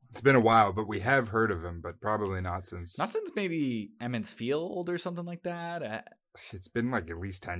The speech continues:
Speaker 2: yeah,
Speaker 1: chapters.
Speaker 2: definitely. Logain on the way to, I think he was, uh, completing his, uh, campaign between Ghealdan to Tyr.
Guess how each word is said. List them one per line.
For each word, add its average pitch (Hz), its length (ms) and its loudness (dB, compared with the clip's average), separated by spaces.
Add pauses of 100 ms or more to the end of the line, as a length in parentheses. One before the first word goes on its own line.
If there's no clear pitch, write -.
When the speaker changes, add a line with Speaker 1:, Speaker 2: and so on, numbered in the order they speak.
Speaker 2:
yeah, 90 240 0
Speaker 1:
chapters. 87 120 -8
Speaker 2:
definitely. 92 540 -6 (1300)
Logain 120 800 4 (280)
on 113 460 -2
the 113 80 -2
way 120 320 0
to, 120 180 -10 (560)
I 113 80 -10
think 127 200 -8
he 127 100 -6
was, 113 260 -6
uh, 101 440 0 (540)
completing 156 540 -4
his, 120 580 -4 (880)
uh, 92 720 -8 (640)
campaign 120 800 -6
between 101 720 -8 (500)
Ghealdan 131 800 2 (140)
to 113 160 -2
Tyr. 120 500 -6